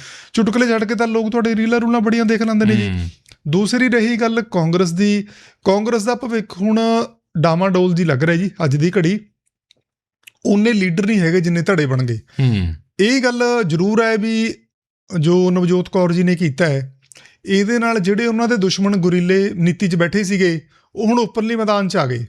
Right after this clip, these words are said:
Speaker 2: ਹੂੰ।
Speaker 1: ਤੇ ਉਹਨਾਂ ਦੇ ਓਪਨਲੀ ਮੈਦਾਨ 'ਚ ਆਉਣ ਨਾਲ ਇੱਕ ਬਹੁਤ ਵੱਡਾ ਘਾਟਾ ਹੋਇਆ ਵੀ ਉਨੇ ਧੜੇ ਬਣ ਗਏ।
Speaker 2: ਹੂੰ।
Speaker 1: ਹੁਣ ਕੀ ਹੋਣਾ ਫਿਊਚਰ ਵਾਲੇ ਸਮੇਂ ਦੇ ਵਿੱਚ? ਮੈਨੂੰ ਲੱਗਦਾ ਵੀ ਜਦੋਂ ਟਿਕਟਾਂ ਟੁਕਟਾਂ ਵੰਡੀਆਂ ਜਾਣੀਆਂ ਨੇ,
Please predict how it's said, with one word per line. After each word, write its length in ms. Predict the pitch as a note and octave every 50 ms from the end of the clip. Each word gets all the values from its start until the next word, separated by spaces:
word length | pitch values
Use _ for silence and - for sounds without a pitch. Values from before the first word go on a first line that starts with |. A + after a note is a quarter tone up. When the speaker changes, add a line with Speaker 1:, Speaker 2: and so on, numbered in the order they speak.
| - _ _ _ _ -
Speaker 2:
ਹੂੰ। 220 | B2+ A#2+ G#2+ G2 F#2
Speaker 1:
ਤੇ 80 | A#3+
ਉਹਨਾਂ 340 | - - A#3+ A3 A#3+ C4+ C#4+
ਦੇ 60 | C4+
ਓਪਨਲੀ 480 | C#4+ C4 A#3+ F#3+ - - B3+ B3 B3 B3+
ਮੈਦਾਨ 540 | A#3+ B3 A#3 A3+ A3 A3 A3 A3 A3+ A3+ G#3+
'ਚ 100 | - -
ਆਉਣ 280 | A3+ G#3 G#3 G#3 G#3
ਨਾਲ 300 | G#3 G#3 G3 G3 G3 G3+ -
ਇੱਕ 200 | E3+ F#3+ - A#3+
ਬਹੁਤ 300 | F3+ F#3+ F#3 G3 - G#3
ਵੱਡਾ 240 | F#3 F3+ F3 F3 E3+ -
ਘਾਟਾ 260 | G3 F3 - - D#3+
ਹੋਇਆ 180 | D3+ D3 D3+ D#3+
ਵੀ 80 | G3+
ਉਨੇ 360 | - - A3 G3+ G#3+ A3 A#3+
ਧੜੇ 280 | A#3 - B3 A3+ G3 E3+
ਬਣ 200 | D3+ D#3 C#3+ C#3+
ਗਏ। 140 | C#3 C#3+ C#3 - - _ _ _ _ _ _ _ -
Speaker 2:
ਹੂੰ। 320 | C3 B2+ A#2 G#2 F#2 E2+ D#2+ - - _ _ _ -
Speaker 1:
ਹੁਣ 160 | F3 G3 A3+ G#3+
ਕੀ 180 | A#3 B3 A#3+
ਹੋਣਾ 220 | A3+ A3+ A3+ A3+ A3+
ਫਿਊਚਰ 280 | G3 A3 G#3 - A3
ਵਾਲੇ 180 | G#3+ G#3+ G#3+ G#3+
ਸਮੇਂ 200 | F#3+ G#3 G#3 G#3
ਦੇ 80 | G3
ਵਿੱਚ? 200 | G#3 G3+ F#3 -
ਮੈਨੂੰ 340 | G#3 G3 F#3+ G3 F#3+ G3 G3+
ਲੱਗਦਾ 260 | G3 G3 F#3 F#3+ G3
ਵੀ 240 | G3 G3 G3+ G3 F#3 - - - - _ _ -
ਜਦੋਂ 220 | C#3+ D3+ F3+ F#3+
ਟਿਕਟਾਂ 340 | F3+ G3 F3+ - - F#3 F3+
ਟੁਕਟਾਂ 320 | E3 F#3 E3 D#3 F#3 F3+
ਵੰਡੀਆਂ 280 | F3 E3+ D#3+ E3 E3+ E3+
ਜਾਣੀਆਂ 340 | E3+ F3 E3+ F3 F3 F3 E3+
ਨੇ, 180 | E3+ E3 D#3+